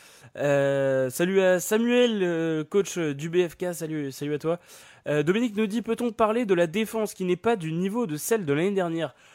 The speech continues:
Ouais, euh, on est, on est d'accord, mais pour moi, et on, on en a parlé en tout début d'émission,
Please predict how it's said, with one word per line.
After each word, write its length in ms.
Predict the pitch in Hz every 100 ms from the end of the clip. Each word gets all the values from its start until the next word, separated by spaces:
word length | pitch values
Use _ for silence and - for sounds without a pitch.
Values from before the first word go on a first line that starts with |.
| - 120
Ouais, 280 | 185 233 -
euh, 580 | 135 139 135 131 131 123
on 80 | 131
est, 180 | 139 123
on 120 | 139
est 80 | 143
d'accord, 320 | 147 143 233
mais 260 | 180 139 - _ _ 127 -
pour 160 | 147
moi, 260 | 151 196 190
et 60 | 139
on, 280 | 123 120 110
on 120 | 127
en 120 | 127
a 80 | 123
parlé 200 | 143 156
en 140 | 147
tout 140 | 120 135
début 200 | 127 120
d'émission, 400 | 123 123 214